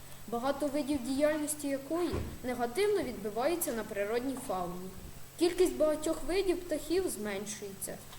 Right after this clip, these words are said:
для їх збереження вживають низку заходів. Зима — важкий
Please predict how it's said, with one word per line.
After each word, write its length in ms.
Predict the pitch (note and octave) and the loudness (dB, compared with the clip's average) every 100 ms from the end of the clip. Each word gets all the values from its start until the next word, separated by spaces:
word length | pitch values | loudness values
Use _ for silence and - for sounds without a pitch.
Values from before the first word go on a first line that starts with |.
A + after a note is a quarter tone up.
| - B3+ | -8 -2
для 60 | |
їх 140 | C#4 A#3 | -2 0
збереження 640 | G#3 G#3+ B3+ F4 F#4+ D4+ | 0 2 4 4 4 2
вживають 600 | A#3+ G3 F#3+ G#3 A#3 A#3 | -2 -4 -2 0 0 -2
низку 420 | G3+ F#3 - G3+ | -4 -2 -2 -2
заходів. 580 | F#3+ F#3+ - - - - - - - - - - - - - | -4 -4 -4 -8 -8 -10 -10 -12 -12 -12 -14 -16 -16 -10 -2
Зима — 460 | A3+ B3+ C4+ E4 F4+ - - - | 0 0 0 -2 -4 -8 -10 -4
важкий 440 | C4 - A#3 G3 | -2 -2 -4 -4